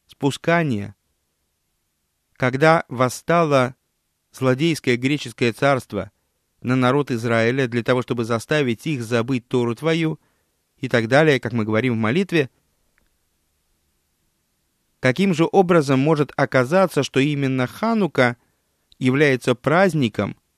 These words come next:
единственным среди других праздников, который связан с маслом в Торе, то есть самым высоким аспектом в Торе —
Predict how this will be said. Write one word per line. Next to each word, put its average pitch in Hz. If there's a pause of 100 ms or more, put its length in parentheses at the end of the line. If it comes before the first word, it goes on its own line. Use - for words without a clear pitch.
(220)
единственным 147
среди 131
других 127
праздников, 107 (840)
который 127
связан 143
с -
маслом 165
в -
Торе, 104 (800)
то 131
есть 120
самым 202
высоким 185
аспектом 151
в -
Торе — 98